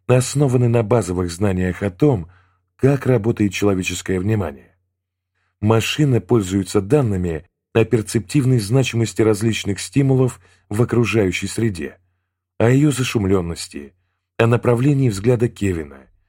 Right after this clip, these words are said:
выражении его лица и временной динамике человеческого внимания.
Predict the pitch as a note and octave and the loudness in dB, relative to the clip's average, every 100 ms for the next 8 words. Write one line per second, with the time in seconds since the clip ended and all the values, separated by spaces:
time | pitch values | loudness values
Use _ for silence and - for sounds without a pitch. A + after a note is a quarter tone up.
0 | _ _ - F#2 A2+ A2 A2 A2 G2 F#2+ | _ _ -6 2 2 2 0 0 0 0
1 | F#2 F#2+ F2+ - D3 F#2 - _ _ _ | 0 -2 -4 0 0 0 -6 _ _ _
2 | _ - A2 G#2 C#3+ C#3 B2+ A#2 G2 G#2+ | _ 0 0 2 2 2 2 0 0 0
3 | A#2+ A#2 G#2+ - G#2+ G2 F#2 - G2+ F#2+ | 0 0 -4 0 0 0 -6 -4 -2 0
4 | A2 G#2+ F2 C#2 - | 0 -2 -4 -10 -20